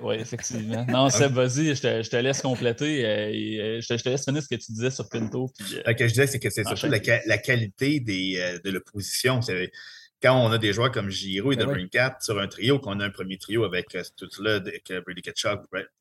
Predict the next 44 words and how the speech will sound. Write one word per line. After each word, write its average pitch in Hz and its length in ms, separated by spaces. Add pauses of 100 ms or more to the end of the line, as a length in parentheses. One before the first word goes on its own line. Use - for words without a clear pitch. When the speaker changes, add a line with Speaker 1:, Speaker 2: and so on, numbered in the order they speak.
Speaker 2:
Drake 98 260
Batherson, 92 420 (240)
quand 123 120
on 107 160
évolue 104 240
sur 101 200
le, 104 380
euh, 87 500 (1500)
euh, 67 340 (540)
Speaker 3:
Le 104 80
troisième. 95 320
Speaker 2:
je, - 180
je, - 120
je - 60
finis 90 120
pas 95 140
de 90 60
le 87 40
dire, 175 160
sur 117 120
le 98 60
troisième 104 360
Speaker 3:
Ouais, 110 180
Speaker 2:
trio, - 80
Speaker 3:
c'est 123 140
ça. - 20 (720)
Speaker 2:
ben, 123 120
si - 100
on 113 60
a 113 60
réussi 131 260
sur 135 100
le 113 60
troisième 104 400
trio, 151 260
ben, 117 160
ça - 180
fait - 140
en 110 140
sorte - 360
que, - 220 (320)
euh, 82 720 (600)
l'autre 110 460
équipe 151 340